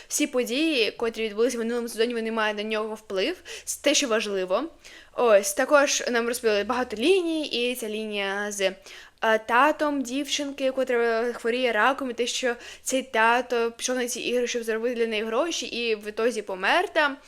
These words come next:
Про все ось повстання, котре Ві-, Кі-, Кіхун, Сон Кіхун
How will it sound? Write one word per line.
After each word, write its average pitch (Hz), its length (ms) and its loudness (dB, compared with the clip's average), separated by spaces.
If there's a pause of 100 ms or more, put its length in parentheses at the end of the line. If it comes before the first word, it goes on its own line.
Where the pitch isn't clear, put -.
(300)
Про 294 160 8
все 311 180 2
ось 285 100 0
повстання, 320 500 2
котре 294 260 -4
Ві-, 247 300 -6
Кі-, 233 280 -2
Кіхун, 247 500 -4
Сон 226 280 -6
Кіхун 226 320 -4